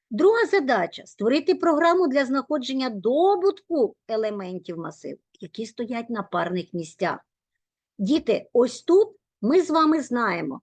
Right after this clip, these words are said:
що for ми завжди можемо поміняти на while. Тому ви будете, коли, е, е, там, де формула була для суми, for цикл, ви можете і початкове значення присвоїти два,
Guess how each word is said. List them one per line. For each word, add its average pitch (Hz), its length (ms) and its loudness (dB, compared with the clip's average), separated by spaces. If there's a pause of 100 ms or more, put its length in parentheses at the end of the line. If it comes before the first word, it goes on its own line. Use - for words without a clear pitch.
(100)
що - 280 2
for 240 580 4 (200)
ми 233 220 0
завжди 220 640 0 (120)
можемо 294 480 -2
поміняти 208 640 -6
на 208 160 -6
while. 180 400 -2 (680)
Тому 262 260 6
ви 370 120 6
будете, 302 460 2
коли, 294 320 2
е, 277 120 2
е, 208 360 2
там, 233 300 0
де 226 140 2
формула 220 640 -2
була 202 280 -2
для 185 240 -4
суми, 349 600 -2 (220)
for 240 240 2
цикл, 196 440 -2 (480)
ви 208 100 -14
можете 214 460 -6 (160)
і 175 400 -8 (360)
початкове 277 640 -4
значення 254 600 -4
присвоїти 233 720 -6
два, 185 500 -4